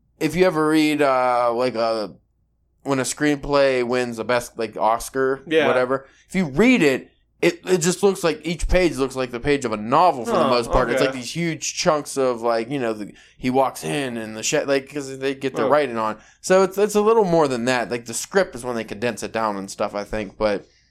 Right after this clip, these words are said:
Speaker 1: you're just thinking, like, the dialogue part for
Speaker 2: May-,
Speaker 1: the
Speaker 2: may-,
Speaker 1: yeah.
Speaker 2: maybe that's what, all I've seen.
Speaker 1: Yeah, 'cause even if you go into, like, Alan Moore style comic book scripts, those are fucking,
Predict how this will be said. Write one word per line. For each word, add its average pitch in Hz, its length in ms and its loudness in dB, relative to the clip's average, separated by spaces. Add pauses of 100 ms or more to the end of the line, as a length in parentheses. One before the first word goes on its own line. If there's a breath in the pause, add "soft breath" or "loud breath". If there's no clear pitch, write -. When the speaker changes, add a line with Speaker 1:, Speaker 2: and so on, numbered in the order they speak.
(140)
Speaker 1:
you're 220 160 2
just 175 180 2
thinking, 147 220 2
like, 123 180 0
the - 80 -6
dialogue 107 720 0
part 113 240 0
for 143 80 -10
Speaker 2:
May-, 156 200 2
Speaker 1:
the 175 60 -6
Speaker 2:
may-, 202 200 2
Speaker 1:
yeah. 190 80 0
Speaker 2:
maybe 175 280 0
that's 151 280 -2
what, 139 240 -12
all 131 420 0
I've 123 240 -4
seen. 117 380 -6
Speaker 1:
Yeah, 117 320 2
'cause 127 180 0
even 233 300 2
if 160 100 -4
you 170 80 -10
go 156 220 2
into, 127 100 -2
like, 120 140 -2
Alan 120 300 0
Moore 120 220 0
style 110 360 0
comic 123 380 -2
book 101 180 -6
scripts, - 340 -8
those 185 220 -6
are 135 60 -8
fucking, 98 580 -6